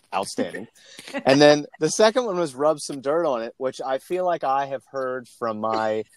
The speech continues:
Speaker 1: dad and associated male figures in my life six bajillion times,
Speaker 2: <laughs>
Speaker 1: especially on athletic fields. So I just love
Speaker 2: Yeah.
Speaker 1: both those names.
Speaker 2: Yeah.
Speaker 1: So tell us the stories behind naming those specials.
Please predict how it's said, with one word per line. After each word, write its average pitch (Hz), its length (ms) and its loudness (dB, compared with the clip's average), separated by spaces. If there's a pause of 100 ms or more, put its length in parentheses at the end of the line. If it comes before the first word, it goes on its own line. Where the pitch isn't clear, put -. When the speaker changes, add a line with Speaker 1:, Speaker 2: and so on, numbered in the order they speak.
(360)
Speaker 1:
dad 160 540 6
and 120 600 -6
associated 131 720 -4
male 123 180 0
figures 113 320 -6
in 113 60 -6
my 110 100 0
life 107 300 2
six - 340 0 (180)
bajillion 143 800 4
times, 113 540 6
Speaker 2:
<laughs> - 0 -
Speaker 1:
especially 139 480 6
on 127 160 6
athletic 123 480 4
fields. 120 380 -4
So 139 80 4
I 127 100 8
just 127 280 0
love 165 400 8
Speaker 2:
Yeah. 226 60 -6
Speaker 1:
both 143 260 0
those 123 280 -6
names. 127 380 -4
Speaker 2:
Yeah. - 80 -10
Speaker 1:
So 123 260 0 (380)
tell 175 200 2
us 180 120 -2
the 147 80 -6
stories 131 480 2
behind 110 360 -2
naming 107 340 -4
those 95 200 -6
specials. - 580 -8